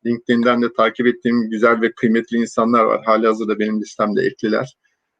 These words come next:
Ee, hatta, e, Emre Bey vardı. Ben birkaç kere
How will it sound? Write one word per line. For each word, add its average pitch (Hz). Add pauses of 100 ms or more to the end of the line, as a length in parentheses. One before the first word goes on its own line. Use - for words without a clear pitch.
(160)
Ee, 104 (440)
hatta, 123 (280)
e, 113 (720)
Emre 123
Bey 117
vardı. 104 (200)
Ben 110
birkaç 110
kere 120